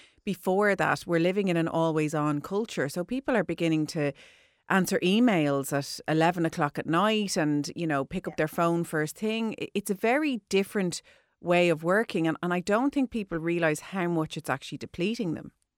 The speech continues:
Speaker 2: Yeah, and I was reading through a book actually before we started here, and there was a, a sentence there that I wouldn't mind sharing. It said that we've become the first generation in a thousand generations of human beings who, rather than having the need to fill space, we have the need to create it.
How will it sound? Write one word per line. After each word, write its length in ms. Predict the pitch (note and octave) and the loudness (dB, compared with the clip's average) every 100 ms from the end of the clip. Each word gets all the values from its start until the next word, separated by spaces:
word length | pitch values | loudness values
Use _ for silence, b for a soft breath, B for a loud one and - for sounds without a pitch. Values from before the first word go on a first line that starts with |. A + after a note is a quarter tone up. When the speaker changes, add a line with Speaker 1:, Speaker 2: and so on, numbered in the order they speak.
| _ _ _ - B B - | _ _ _ -14 B B 4
Speaker 2:
Yeah, 320 | G3 F#3+ - - | 8 8 6 4
and 180 | F#3+ G3 | 4 8
I 60 | F#3+ | 8
was 220 | F#3+ - - | 6 2 2
reading 340 | G#3 A3 G#3+ F#3+ | 4 6 4 2
through 360 | - F#3 F3 | 2 2 2
a 80 | - | 0
book 280 | F3+ G3 - - | 0 0 -2 -2
actually 260 | E3+ - F3 | -2 2 2
before 300 | E3 F3 E3 | 2 0 2
we 160 | D#3+ | 2
started 420 | D#3+ F#3 E3+ - D#3+ | 2 6 6 4 -2
here, 320 | F3+ E3+ D#3+ - | 4 6 4 4
and 420 | E3 D#3+ D#3+ D#3 - B B B - | 4 4 -2 -10 -16 B B B 0
there 120 | F3 | 2
was 160 | E3+ D#3+ | 4 0
a, 80 | - _ - | -6 _ -6
a 80 | - | 0
sentence 360 | G#3 G3 G#3 | 0 0 0
there 140 | F#3+ E3+ | 2 4
that 100 | E3 | 4
I 40 | |
wouldn't 200 | D#3+ E3+ | 2 0
mind 180 | E3+ E3+ | -4 -4
sharing. 360 | - F3 E3 D#3+ B B B B | -2 -2 -2 -6 B B B B
It 140 | F3+ - | -8 0
said 120 | F#3+ | 2
that 100 | F3 | 2
we've 160 | F#3 | 2
become 260 | F#3 - G3 | -2 -6 -6
the 80 | F#3+ | -2
first 300 | A3+ A#3 - | 0 0 0
generation 720 | F#3+ F#3 F#3 F#3 F#3+ F3 D#3+ - - | 0 2 0 -2 -4 -6 -8 -10 -6
in 180 | E3 D#3+ | -4 -2
a 60 | |
thousand 360 | - G#3 F#3+ F3+ | 4 4 4 0
generations 500 | F3+ E3+ E3 F3+ D#3+ | 0 0 -2 -4 -8
of 80 | - | -4
human 260 | F3 D#3+ | -2 0
beings 400 | F3 E3+ E3 - - B B B B B - | 0 0 -2 -6 -14 B B B B B 4
who, 120 | F3 | 6
rather 240 | F3+ F#3 F3+ | 8 6 4
than 160 | F3 | -4
having 300 | E3+ F3+ F3 | -4 -4 -4
the 80 | F3 | -4
need 240 | F3 F3 | -4 -6
to 100 | - | -6
fill 220 | - G3+ G3 | 2 4 4
space, 480 | - F3 D#3+ - - | 4 4 2 -2 -2
we 100 | E3+ | 4
have 180 | E3 | 4
the 80 | E3+ | 2
need 180 | E3 G3 | -4 -4
to 60 | - | -6
create 420 | - E3+ F3 F3 | 0 2 2 2
it. 140 | D#3 | -4